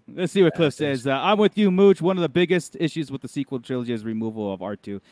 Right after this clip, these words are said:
Speaker 1: Yes. Yes. Back i-, in, um, just to kinda, like, wh-, when we were discussing the Rise of Skywalker and episode when we were podcasting, I said, "Would have been perfect if we had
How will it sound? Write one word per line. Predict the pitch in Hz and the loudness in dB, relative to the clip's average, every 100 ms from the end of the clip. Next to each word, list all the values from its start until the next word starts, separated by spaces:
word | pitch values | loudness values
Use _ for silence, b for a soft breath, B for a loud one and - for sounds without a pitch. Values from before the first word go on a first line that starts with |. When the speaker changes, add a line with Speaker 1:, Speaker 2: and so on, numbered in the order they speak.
| b 160 | b 0
Speaker 1:
Yes. | 185 151 113 - _ _ _ _ _ _ _ _ | 2 2 -4 -16 _ _ _ _ _ _ _ _
Yes. | 147 117 - b b _ _ _ - - 160 | -2 0 -4 b b _ _ _ -20 -20 -4
Back | 151 190 202 _ | 2 2 0 _
i-, | 175 - | -8 -4
in, | 165 151 | -4 -2
um, | 156 147 | -2 0
just | 180 190 | 0 0
to | 170 | -4
kinda, | 180 165 | -4 -2
like, | 151 127 _ _ _ 127 135 147 | -4 -6 _ _ _ -20 -20 -2
wh-, | |
when | 151 160 | 0 2
we | 156 | 2
were | 180 147 | 4 2
discussing | 143 - 160 156 156 147 139 135 113 110 | 0 -2 -2 -2 -2 -4 -2 -4 -6 -8
the | 127 123 117 110 | -6 -4 -6 -2
Rise | 135 139 | 0 0
of | 120 | -4
Skywalker | - 127 123 - 123 113 | -4 -2 -2 -4 -6 -6
and | 104 98 | -8 -8
episode | 104 - - 120 110 | -10 -12 -14 -14 -12
when | 120 110 | -12 -10
we | 117 104 b b | -12 -14 b b
were | 117 | -8
podcasting, | - 131 131 123 113 - 117 | -4 -4 -2 -6 -8 -8 -6
I | 127 | -6
said, | - 131 | -4 -2
"Would | 120 190 | 0 0
have | 165 | 0
been | 113 - | -4 -6
perfect | 131 139 123 - | -8 -6 -8 -8
if | 107 | -8
we | 123 120 | -8 -6
had | 113 104 | -6 -6